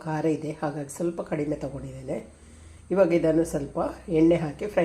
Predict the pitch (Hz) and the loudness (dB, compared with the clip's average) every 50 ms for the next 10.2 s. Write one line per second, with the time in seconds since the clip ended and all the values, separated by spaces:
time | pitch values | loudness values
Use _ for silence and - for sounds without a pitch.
0 | 160 147 135 135 - - 135 131 131 - - 120 131 - - - - _ _ - | 2 2 -2 -4 -8 -12 -14 -14 -12 -14 -14 -14 -14 -16 -16 -20 -20 _ _ -20
1 | _ _ _ - _ - - - _ _ _ _ _ _ _ _ _ _ _ _ | _ _ _ -20 _ -20 -20 -20 _ _ _ _ _ _ _ _ _ _ _ _
2 | _ - - - - _ _ - 180 165 165 170 170 170 170 160 156 147 139 143 | _ -20 -20 -20 -20 _ _ 0 0 2 4 6 6 6 6 6 4 0 -2 -2
3 | 170 190 170 - - - - _ _ _ _ _ _ _ - - _ _ _ _ | 0 0 0 -2 -6 -14 -20 _ _ _ _ _ _ _ -20 -20 _ _ _ _
4 | _ _ - 180 180 185 - 190 175 175 170 165 156 156 151 160 151 131 - - | _ _ 2 4 4 4 4 2 2 4 4 2 2 2 0 0 -2 -2 -2 -2
5 | 196 185 160 156 - - 160 151 151 147 135 135 143 - 147 170 185 - 170 - | -2 0 -2 -4 -2 0 0 2 2 0 -2 -2 -4 -2 -2 -2 0 0 -2 -4
6 | - - - 127 127 - - - _ _ _ _ _ _ _ _ _ - - _ | -4 -8 -12 -12 -12 -12 -14 -16 _ _ _ _ _ _ _ _ _ -20 -20 _
7 | _ 190 185 156 156 185 190 165 180 175 165 156 156 160 156 - 180 165 175 165 | _ -4 -4 -4 -2 -4 -2 0 2 2 4 4 4 4 4 2 2 2 2 2
8 | - 160 160 156 156 160 156 - - 135 123 127 156 226 - - - - - 185 | 4 4 4 4 4 2 0 -4 -6 -6 -4 -2 -2 -2 -4 -4 -8 -8 -8 -6
9 | - 170 165 170 - - 202 - - - - 175 156 165 160 151 160 151 - - | -2 0 0 0 0 -2 -4 -4 -4 -6 -4 -2 0 0 0 2 0 -2 -2 -4
10 | 139 131 127 | -6 -4 -6